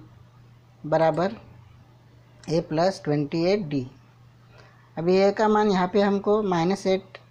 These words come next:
दिया है, यहाँ पे डाल देंगे। तो समीकरण एक से ए का मान रखने पर यहाँ पे हम ए का मान रखेंगे, तो ये हो जाएगा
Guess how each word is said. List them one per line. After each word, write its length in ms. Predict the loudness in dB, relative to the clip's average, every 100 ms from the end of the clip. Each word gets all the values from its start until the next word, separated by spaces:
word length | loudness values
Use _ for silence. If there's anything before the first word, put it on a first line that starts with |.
| -18 -10
दिया 280 | -2 0
है, 80 | 2
यहाँ 160 | 2 0
पे 140 | -2
डाल 220 | 0 -2 -2
देंगे। 260 | -4 -6 -10 -16 -20 _ _ _ _ -20 -20 -20 -20 -12
तो 80 | -8
समीकरण 560 | -2 0 0 2 0 0
एक 220 | 0 -2
से 180 | -2 -4 -4 -6
ए 120 | -4 -2
का 160 | 0 0
मान 220 | 0 -2
रखने 240 | -4 -6 -4
पर 280 | -4 -6 -8
यहाँ 180 | -4 -4
पे 120 | -2
हम 180 | -2 -2
ए 80 | -2
का 140 | -2
मान 260 | -2 -4 -4
रखेंगे, 380 | -6 -6 -8 -10
तो 840 | -14 -20 _ -20 -20 -20 -20 -6
ये 140 | 0 0
हो 80 | 2
जाएगा 300 | 0 -2